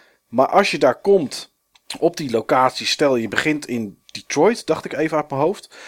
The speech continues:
En stel dat je rijdt naar, eh, eh, pff, weet ik veel, New York, of je rijdt, eh, of je rijdt naar Las Vegas of wat dan ook. Dan zijn daar wel,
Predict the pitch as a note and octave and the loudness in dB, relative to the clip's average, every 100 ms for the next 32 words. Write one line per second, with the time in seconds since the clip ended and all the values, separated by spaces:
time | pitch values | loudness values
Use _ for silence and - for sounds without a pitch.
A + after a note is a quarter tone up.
0 | - - C3 C3+ - F#3 F3 C3+ C3 - | -20 -4 -2 0 2 4 6 4 0 0
1 | B2 A#2+ B2 A2+ A2 A2 G#2 G2+ G2+ - | -2 4 4 4 0 -2 0 0 -2 -4
2 | - G2 F#2 F2+ F2+ F2+ F2 - - G1+ | -6 -4 -2 -2 -2 -2 -2 -6 -12 -12
3 | G1+ - _ - - - G#2+ - F#2+ F#2+ | -12 -16 _ -10 -8 -8 -10 -8 -6 -4
4 | A#2+ A2 G#2 F#2 G2 G#2 A2+ G#2+ G#2+ G#2+ | -4 -2 -2 -4 -6 -8 -6 -2 0 -2
5 | - G2+ G2+ G#2 G#2 G#2 F2+ G#2+ G#2 G#2+ | -2 -2 0 0 0 0 -2 -6 -8 -2
6 | A2 G#2+ G#2+ G#2 A2 - A2+ G2 G#2 F#2+ | -2 -2 -2 -4 -4 -4 -2 -2 -4 -10
7 | F2+ D#3+ C3 F#2 F2+ - - - - - | -2 -2 -2 -10 -12 -14 -18 -20 -20 -6
8 | B2 A#2+ D3+ D3+ C3+ A#2 G2+ A#2 A2 G2+ | -4 4 4 6 4 2 4 4 4 2
9 | - | -4